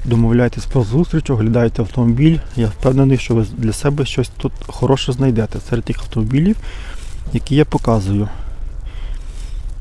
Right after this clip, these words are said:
Отож, всім приємного перегляду. Хто не підписався на, на мій канал, будь ласка, підписуйтеся. Напишіть, будь ласка, під цим відео будь-який коментар. Ну що, почали.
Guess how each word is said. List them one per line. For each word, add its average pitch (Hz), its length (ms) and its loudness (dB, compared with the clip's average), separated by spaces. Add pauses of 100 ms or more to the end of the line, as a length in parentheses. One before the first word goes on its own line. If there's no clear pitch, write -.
(140)
Отож, 156 320 0 (220)
всім 165 240 0
приємного 127 500 4
перегляду. 101 580 0 (300)
Хто - 200 2
не 131 120 8
підписався 117 540 0
на, 113 200 4 (100)
на 120 120 4
мій 120 160 6
канал, 127 320 0
будь 120 160 2
ласка, 117 260 2
підписуйтеся. - 840 0 (800)
Напишіть, 127 380 2
будь 123 100 6
ласка, 131 240 4
під - 200 0
цим 127 180 4
відео 117 280 6
будь-який 117 580 4
коментар. 113 680 2 (1700)
Ну 139 120 4
що, - 220 0
почали. 107 480 2